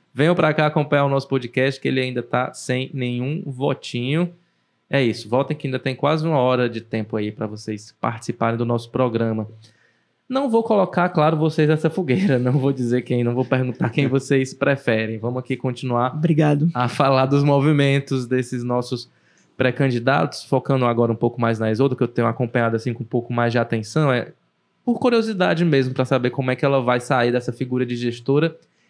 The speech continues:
Speaker 1: e virar política, de fato, né? Porque a carreira dela é pautada realmente,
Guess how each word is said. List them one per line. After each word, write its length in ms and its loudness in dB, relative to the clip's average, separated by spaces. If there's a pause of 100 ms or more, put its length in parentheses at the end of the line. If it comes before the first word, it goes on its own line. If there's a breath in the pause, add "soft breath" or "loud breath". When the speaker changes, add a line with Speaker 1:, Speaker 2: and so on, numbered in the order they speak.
(160)
Speaker 1:
e 120 2
virar 280 4
política, 720 0
de 120 -2
fato, 520 -2 (160)
né? 160 -2
Porque 240 -6
a 160 0
carreira 360 -2
dela 260 -2
é 40 -4
pautada 460 -2
realmente, 520 -6